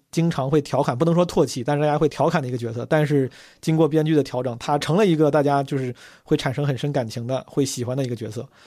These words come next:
啊，反派里面什么 Lalo 啊，这些都不说了，对吧？Lalo 对于很多人来说也很有魅力，Nacho，Nacho 也很有魅力，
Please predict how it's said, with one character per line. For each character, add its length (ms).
啊， 160
反 180
派 140
里 80
面 140
什 80
么 80
Lalo 340
啊， 80
这 120
些 80
都 80
不 100
说 160
了， 100
对 120
吧？ 60
Lalo 280
对 120
于 60
很 100
多 80
人 80
来 60
说 100
也 60
很 100
有 80
魅 200
力， 120
Nacho，Nacho 800
也 80
很 140
有 100
魅 160
力， 140